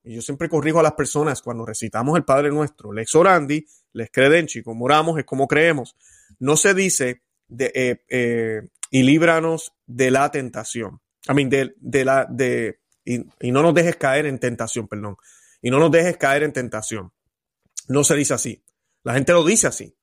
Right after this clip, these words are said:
La gente dice, "Y no nos dejes caer en tentación". No, la tentación siempre va a estar. Las tentaciones van a venir. Las tentaciones van a existir toda tu vida. No, eso no va a cambiar.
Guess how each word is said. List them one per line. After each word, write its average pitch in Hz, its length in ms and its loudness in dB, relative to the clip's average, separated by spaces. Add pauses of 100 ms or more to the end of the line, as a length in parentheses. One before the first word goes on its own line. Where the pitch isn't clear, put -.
La 113 100 -14
gente 123 200 -4
dice, 135 180 0
"Y 117 40 -4
no 131 140 0
nos 165 140 0
dejes 185 240 2
caer 170 300 4
en 185 100 0
tentación". 120 580 -6 (600)
No, 135 460 0
la 135 120 0
tentación 143 460 -2
siempre 156 400 0
va 143 100 4
a 127 40 -4
estar. - 340 -4
Las 127 200 -6
tentaciones 135 600 -2
van 123 220 -2
a 117 80 -6
venir. 135 420 0 (260)
Las 131 180 -4
tentaciones 135 580 0
van 139 180 0
a 143 40 -2
existir 147 640 0 (280)
toda 190 760 4
tu 131 180 -4
vida. 131 500 0
No, 147 300 4
eso 180 180 0
no 175 60 0
va 170 80 6
a 165 40 2
cambiar. 135 420 -4